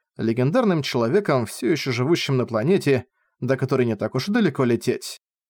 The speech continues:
Она не говорила с матерью и отцом, но доверилась своей учительнице. «Когда-нибудь, Пликт, я встречу его и стану помогать ему в работе. Что заставляет тебя думать, что он нуждается в помощи? В твоей помощи?»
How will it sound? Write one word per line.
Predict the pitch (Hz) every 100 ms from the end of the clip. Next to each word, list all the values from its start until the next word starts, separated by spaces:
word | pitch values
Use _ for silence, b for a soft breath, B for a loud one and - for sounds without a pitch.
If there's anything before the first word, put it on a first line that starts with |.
| _ _ _
Она | - 110
не | 123 123
говорила | 123 120 185 131
с | 123
матерью | 127 123 123 120
и |
отцом, | 110 - 156 165 139 b b b
но | - 165
доверилась | 233 139 127 170 196
своей | 196 135 117
учительнице. | 120 120 135 131 113 107 - 80 - _ _ _ _ _ _
«Когда-нибудь, | - 185 170 214 165 143
Пликт, | - 156 139 - - _ _
я | 175 196
встречу | 202 247 247 -
его | 131 117 104 - _ _
и | 185
стану | 185 214
помогать | 196 165 135 180
ему | 285 202
в | 147
работе. | 147 143 135 127 - - _ _ _ _
Что | - - 185
заставляет | 156 135 139 131 135
тебя | 135 139
думать, | 131 160 208
что | 208 160
он | 147
нуждается | 147 127 151 143 135
в |
помощи? | 214 180 131 - 110 - _ _ _ _
В | -
твоей | 240 262 202
помощи?» | 202 202 127 - 110 82